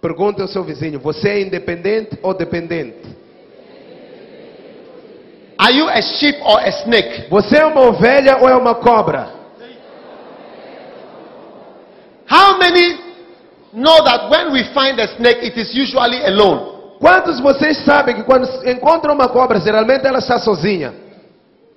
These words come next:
Speaker 2: How many have found a snake before? It's usually alone. Why?
Speaker 1: Quantos já encontraram uma cobra alguma vez?
Speaker 2: Because
Speaker 1: Geralmente está sozinha. Por quê?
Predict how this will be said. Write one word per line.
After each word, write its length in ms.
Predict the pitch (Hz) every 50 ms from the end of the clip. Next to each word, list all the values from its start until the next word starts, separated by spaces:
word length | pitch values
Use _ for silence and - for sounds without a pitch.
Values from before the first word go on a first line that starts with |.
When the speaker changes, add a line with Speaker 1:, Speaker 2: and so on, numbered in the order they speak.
| _ _ - - -
Speaker 2:
How 100 | 269 320
many 160 | 320 320 285
have 160 | 262 240 - -
found 220 | 262 262 247 220
a 40 | 196
snake 280 | - - 220 226 220
before? 360 | 180 185 - - 202 175 208 240
It's 140 | 240 -
usually 380 | - 349 330 330 302 294 294 269
alone. 320 | 226 220 233 214 185 170
Why? 260 | 196 262 277 226 165 131 - - - -
Speaker 1:
Quantos 320 | - - 214 220 - 240 202
já 140 | 254 269 277
encontraram 500 | 269 - 247 233 240 247 254 254 247 233
uma 160 | 226 226 220
cobra 320 | 220 220 226 220 196 190
alguma 240 | 185 165 196 196 180
vez? 160 | 165 - 285
Speaker 2:
Because 140 | - 320 330
Speaker 1:
Geralmente 300 | 240 233 240 285 320 311
está 160 | - 320 320
sozinha. 380 | 320 311 302 202 226 247 208 185
Por 160 | - 269 269
quê? 400 | - 269 214 160 - - - -